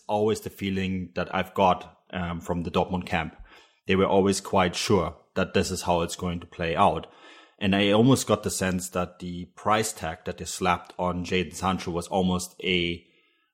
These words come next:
uh, deterrent rather than, "Well, you can pay this and you're gonna get him." It was more like, "Well, we know you're not gonna be able to pay this and therefore we're gonna just keep him."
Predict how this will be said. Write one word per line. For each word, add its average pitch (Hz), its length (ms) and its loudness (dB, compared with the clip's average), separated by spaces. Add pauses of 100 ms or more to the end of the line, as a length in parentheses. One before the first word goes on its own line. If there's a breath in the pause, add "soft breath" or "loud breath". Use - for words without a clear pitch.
uh, 87 220 -2
deterrent 95 640 0
rather 92 240 2
than, 85 480 -2 (460)
"Well, 92 120 2
you 92 140 -4
can 87 140 -10
pay 98 240 2
this 82 580 -2
and 85 420 -2
you're 92 140 -8
gonna 85 180 -6
get 98 200 0
him." 80 180 -6
It 87 80 -8
was 92 160 -2
more 95 160 0
like, 90 220 0
"Well, 87 240 2
we 90 100 -2
know 98 240 4
you're 87 160 2
not 82 240 0
gonna 85 140 0
be 78 100 -2
able 76 140 -2
to - 200 -10
pay 85 120 2
this 85 260 0
and 85 80 -4
therefore 90 260 0
we're 82 100 -2
gonna 80 200 -2
just - 240 -6
keep - 240 -2
him." 80 220 -4